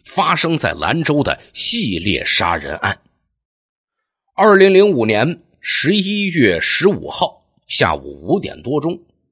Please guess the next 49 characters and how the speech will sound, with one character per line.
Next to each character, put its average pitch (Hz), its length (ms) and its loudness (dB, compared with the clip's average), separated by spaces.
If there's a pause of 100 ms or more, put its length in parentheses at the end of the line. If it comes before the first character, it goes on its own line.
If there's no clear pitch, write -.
(600)
有 156 300 2
一 240 180 2
个 110 560 2 (160)
穿 254 320 2
着 175 80 0
很 226 300 0
朴 80 360 -12
素 262 240 0
的 82 120 0
老 67 240 -4
人， - 380 -8 (680)
就 147 160 0
来 107 300 2
到 95 180 0
了 78 140 -6
兰 120 280 0
州 202 220 2
市 - 180 -4
公 165 240 -2
安 160 200 2
局 123 280 -6 (100)
安 220 340 0
宁 110 240 0
公 160 180 -2
安 156 180 2
分 160 240 -2
局 127 200 -2
刑 175 320 -2
侦 214 160 -2
大 143 200 0
队 - 240 -2 (140)
驻 104 220 -4
十 165 320 -2
里 73 180 -6
店 76 240 -2
派 87 240 -2
出 127 220 -4
所 120 260 0
里 78 160 -4
边 123 220 -4
报 76 240 -2
案 170 280 -2
去 - 120 -8
了。 - 220 -14 (1040)
什 233 200 2
么 269 120 2
事 285 120 0
儿 196 280 4
呢？ - 180 -10